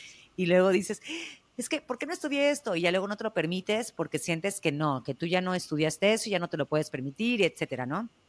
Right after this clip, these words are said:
O no solamente, como yo te decía, no solamente tal vez enfocarnos en la parte de, mm, profesionista, la parte de, ajá, en la parte profesionista,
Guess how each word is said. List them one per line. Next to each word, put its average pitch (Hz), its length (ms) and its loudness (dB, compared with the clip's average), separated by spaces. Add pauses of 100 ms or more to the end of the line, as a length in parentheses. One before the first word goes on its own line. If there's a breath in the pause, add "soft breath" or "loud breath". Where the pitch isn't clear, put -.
(160)
O 185 280 6
no 196 100 2
solamente, 202 420 0
como 165 160 -4
yo 156 60 -4
te 196 80 -4
decía, 165 240 -2
no 165 100 -2
solamente 170 340 -2
tal 165 140 -6
vez 160 140 -2
enfocarnos 156 540 -6
en 143 80 -2
la 135 120 -4
parte 147 300 -2
de, 147 240 2
mm, 127 180 -8 (520 loud breath)
profesionista, 170 920 0
la 139 80 -4
parte 160 220 -6 (120)
de, 117 100 -6
ajá, 185 220 -4
en 180 60 -6
la 143 60 -4
parte 156 200 -6
profesionista, 160 600 -6